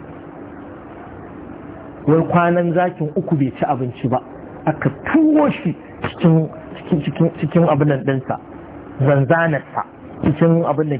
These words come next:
kejin shi. Wai zakin na zuwa sai ya tarar da bawan Allah nan na ta sallah,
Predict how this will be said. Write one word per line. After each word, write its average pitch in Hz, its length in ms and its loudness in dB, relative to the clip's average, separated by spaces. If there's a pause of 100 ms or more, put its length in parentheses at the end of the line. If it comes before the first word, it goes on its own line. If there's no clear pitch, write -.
kejin 135 340 2
shi. - 200 -12 (1800)
Wai 147 200 6
zakin 151 480 2
na 123 240 2
zuwa 147 320 2
sai 139 80 0
ya 135 100 0
tarar 139 280 0
da 127 80 0 (340)
bawan 139 380 4
Allah 135 240 2
nan 131 200 0
na 120 100 0
ta 156 120 0 (100)
sallah, 151 340 2